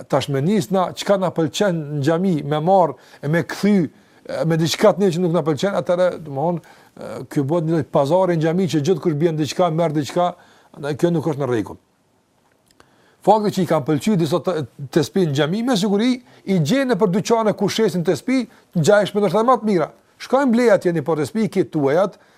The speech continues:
dhe e, e, e ke në dorë të di që të pëlqen. Por me marrë në xhami tespih që të pëlqen, me lënë par tjera nuk ka rregull.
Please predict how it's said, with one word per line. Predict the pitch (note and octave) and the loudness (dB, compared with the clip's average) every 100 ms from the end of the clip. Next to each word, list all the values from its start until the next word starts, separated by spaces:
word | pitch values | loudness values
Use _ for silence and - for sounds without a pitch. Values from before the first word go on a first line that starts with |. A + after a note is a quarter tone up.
| _ | _
dhe | D3 F3 G3+ - _ _ _ | 0 2 2 -4 _ _ _
e, | - D#3+ | -6 -2
e, | F3+ - - _ _ - - - - | -2 -4 -16 _ _ -16 -14 -6 -4
e | D3+ | -2
ke | G#3+ A#3 | 0 2
në | E3 D3 D#3+ D3 | 0 0 0 2
dorë | G3+ G#3 C#3+ | 2 2 0
të | A3 G3 D#3+ | 0 2 0
di | G#3 | 0
që | F#3 - | -2 -2
të | |
pëlqen. | D#3 D#3 G#2 - _ _ _ - - | -2 -2 -4 -8 _ _ _ -12 -4
Por | |
me | A2+ A#2+ | -2 2
marrë | G3 B3 | 4 6
në | G3+ | 4
xhami | A#3 A3 G#3 | 2 2 0
tespih | F3 F#3+ F3+ | 0 0 0
që | |
të | F#3+ | 0
pëlqen, | D#3 F3+ B2 - - - - | 2 2 0 -6 -20 -20 -4
me | C#3+ | 2
lënë | G#3+ B3 F#3+ | 4 6 6
par | G#3+ | 4
tjera | A3+ A3 F3 | 4 0 2
nuk | E3 | -2
ka | C#3+ | -2
rregull. | B2+ F#2+ - | -2 -6 -10